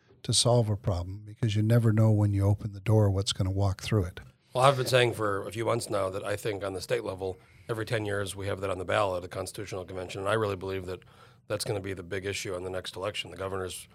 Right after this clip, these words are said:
Speaker 2: if he, if he does run, he hasn't filed yet, but I think that will be his big issue or campaign issue is let's have a constitutional convention to, you know, fix the spending limit and the dividend issue and all these issues, um, which I think opening,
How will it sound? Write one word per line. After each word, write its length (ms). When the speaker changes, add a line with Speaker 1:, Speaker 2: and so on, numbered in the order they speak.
Speaker 2:
if 120
he, 60
if 140
he 60
does 220
run, 240
he 60
hasn't 300
filed 260
yet, 200
but 140
I 100
think 240
that 140
will 100
be 140
his 200
big 200
issue 340
or 200
campaign 340
issue 360
is 240
let's 120
have 100
a 40
constitutional 520
convention 480
to, 200
you 80
know, 80
fix 300
the 80
spending 400
limit 360
and 120
the 40
dividend 460
issue 400
and 80
all 120
these 180
issues, 500
um, 380
which 180
I 140
think 200
opening, 500